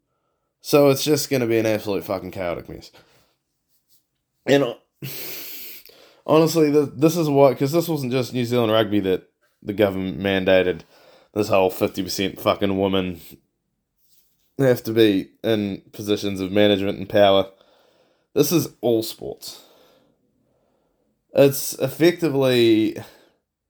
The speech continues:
the same as the whole South African, like, apartheid laws for their sports teams.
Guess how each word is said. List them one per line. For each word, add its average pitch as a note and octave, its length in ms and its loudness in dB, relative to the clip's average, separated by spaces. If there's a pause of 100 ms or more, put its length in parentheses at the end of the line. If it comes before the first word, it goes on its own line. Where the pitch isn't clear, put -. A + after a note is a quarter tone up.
(800)
the A#2+ 100 -2
same A#2 800 0 (920)
as A2 480 2
the G#2+ 120 -2
whole A2 680 2 (840)
South A2+ 300 4
African, G#2 840 0
like, G2 160 -4
apartheid G2 960 0
laws F#2+ 640 -6
for G#2 80 -12
their G#2 160 0
sports F#2 460 -10
teams. D#2+ 420 -12